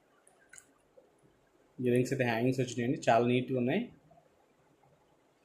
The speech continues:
గ్రీన్ స్టోన్ అండి, పైన కింద కూడా గ్రీన్ ఉంది, కింద కూడా ముత్యాలు హ్యాంగ్ అవుతున్నాయి. ఇయర్ రింగ్స్ లుక్ అయితే చాలా ఎక్సలెంట్ ఉంటుందండి. ఇయర్ రింగ్స్‌కి బ్యాక్ సైడ్ పుష్ బ్యాక్ వస్తుందండి దీంట్లో.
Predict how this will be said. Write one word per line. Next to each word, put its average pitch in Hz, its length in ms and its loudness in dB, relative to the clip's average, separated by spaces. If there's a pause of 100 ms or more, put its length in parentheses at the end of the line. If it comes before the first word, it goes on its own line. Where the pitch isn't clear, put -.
(260)
గ్రీన్ 139 240 6
స్టోన్ 147 220 4
అండి, 156 120 2
పైన 131 260 6
కింద 131 180 2
కూడా 131 180 2
గ్రీన్ 123 240 2
ఉంది, 123 200 0
కింద 120 340 -2
కూడా 123 160 0
ముత్యాలు 123 320 2
హ్యాంగ్ 120 220 0
అవుతున్నాయి. 127 340 0 (720)
ఇయర్ 139 140 4
రింగ్స్ 151 300 0
లుక్ 127 280 0
అయితే 160 180 6
చాలా 139 300 0
ఎక్సలెంట్ 135 340 0
ఉంటుందండి. 131 440 2 (4000)
ఇయర్ 131 120 4
రింగ్స్‌కి 135 240 0
బ్యాక్ 123 240 2
సైడ్ 139 160 -4
పుష్ 131 200 -6
బ్యాక్ 135 180 2
వస్తుందండి 127 420 0
దీంట్లో. 120 300 -2